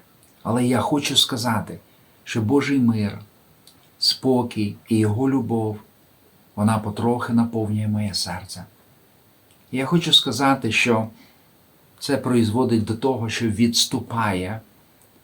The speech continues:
гнів, гіркота, ярость серця.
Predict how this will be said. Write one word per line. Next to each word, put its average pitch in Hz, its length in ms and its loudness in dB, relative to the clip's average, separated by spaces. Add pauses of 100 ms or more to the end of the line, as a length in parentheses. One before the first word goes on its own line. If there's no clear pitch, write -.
(120)
гнів, 127 680 0 (460)
гіркота, 120 920 0 (640)
ярость 120 840 0 (520)
серця. 117 720 -2